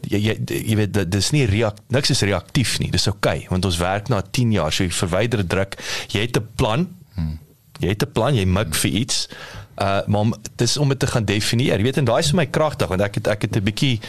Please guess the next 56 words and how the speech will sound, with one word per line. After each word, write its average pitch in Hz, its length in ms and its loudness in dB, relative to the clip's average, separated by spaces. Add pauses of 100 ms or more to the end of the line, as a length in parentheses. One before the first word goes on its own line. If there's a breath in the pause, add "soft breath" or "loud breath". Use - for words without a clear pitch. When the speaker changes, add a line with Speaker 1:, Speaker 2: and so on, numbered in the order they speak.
(480 loud breath)
Speaker 1:
besig 120 280 2
om 139 80 2
jou 123 140 4
so 131 120 0
goed 117 220 -2
te, 110 400 0
te, 92 400 2
deur 107 320 2
te 117 160 -2
kyk. 113 460 0
Jy - 100 0
weet, 98 180 2
ek 87 80 0
wil 104 100 2
op 92 80 0
'n 95 80 -2
punt 107 200 2
kom 104 160 0
nou 95 160 2
waar 90 220 2
ek 85 140 -6
wil, 90 200 0 (100)
ek 110 160 0
het 101 80 0
nog 101 100 2
nie 147 100 4
oor 101 120 2
gaan 95 200 0
in 80 100 -2
aksie - 340 0
om 85 80 -2
te - 60 -2 (100)
sê, - 40 4
"Okay, - 340 -2 (460 loud breath)
hoe 107 100 0
design 107 440 2
ons 92 200 0
hierdie 82 220 0
ding?" 71 240 -2 (220)
Weet 95 160 -2
ek, 98 100 2
wat 82 240 0
ek - 100 -2
presies - 480 0 (300 loud breath)
moet - 100 -6
gaan 110 80 2
sit 107 240 0
en 92 100 2
dink, 110 260 0
en - 180 0
ons 85 140 0
weet, 95 220 0
dink 98 220 -2
is 92 120 0
harde 87 340 0
werk. 101 380 -2